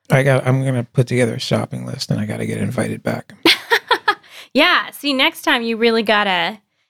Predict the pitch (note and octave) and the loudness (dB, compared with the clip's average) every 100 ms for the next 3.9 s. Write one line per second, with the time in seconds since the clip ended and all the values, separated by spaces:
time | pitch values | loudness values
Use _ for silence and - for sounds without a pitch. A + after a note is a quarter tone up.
0 | _ G#3 A3+ G3+ - G#3+ G#3 F3+ C4 G#3 | _ 2 2 2 0 0 0 2 2 0
1 | E3 - F#3 F#3 E3+ E3 - A3 B3 C4+ | -4 -6 -2 0 0 -2 0 0 2 0
2 | - C4+ C#4+ _ _ _ _ - B3+ B3+ | 2 2 2 _ _ _ _ 2 2 4
3 | D4 C#4+ D#4+ E4+ - A#3 A3 A#3 | 2 4 4 2 -2 0 4 4